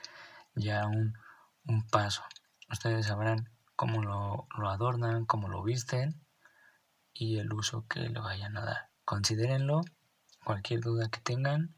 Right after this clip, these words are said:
pues me pueden escribir. Quienes tengan mi número, pues me, también me pueden escribir. Quienes no tengan mi número, métanse a mi Instagram, que es M Mariano guion bajo O siete. Ahí me pueden estar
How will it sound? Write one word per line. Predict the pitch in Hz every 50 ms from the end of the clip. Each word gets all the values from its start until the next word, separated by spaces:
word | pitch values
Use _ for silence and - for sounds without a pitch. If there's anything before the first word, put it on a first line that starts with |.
| _
pues | - 117 104
me | 98 98 95
pueden | - 107 107 98 101 101 98
escribir. | 101 - - - 107 101 104 117 143 170 170 - - _ _ _
Quienes | - - 110 104 98 -
tengan | - 113 107 107 107 104
mi | 98 92
número, | 95 104 113 120 127 131 139 - -
pues | - 120
me, | 101 95 90
también | 87 - - 95 95 95 98 98
me | 98 95
pueden | 90 - - - - 113 113
escribir. | 113 113 - - 113 107 120 139 - - - - - - - - - _
Quienes | - - 101 101 101 104 101 101
no | 123 143 139
tengan | 139 143 131 127 123 117
mi | 110 104
número, | 110 120 135 139 147 156 - - - - - - -
métanse | - 113 113 110 110 - - 113 113 110 - 110 107
a | 101 101 95 95 95 95 95 95 - - - - -
mi | 110 107
Instagram, | 120 131 131 - - 139 135 139 143 160 180 185 - - - - - - -
que | - 113 104 101 104 104 104 104 104
es | 104 104 - - - - _ _ -
M | 123 117 113 113 110 107 107 110
Mariano | 107 104 101 98 98 101 104 113 120 127 131 139 147 - - -
guion | - - - 113 113 107 101
bajo | 104 110 120 120 - 127 127 135 -
O | 113 113 123 156 - - - _ _ - _
siete. | - - - - 110 101 95 - - - - - - _ _ _ _ _ - - - - - - - - _ _
Ahí | - - - 120
me | 117 110 110
pueden | - 117 110 110 107 101
estar | 101 - - 110 107 104 - -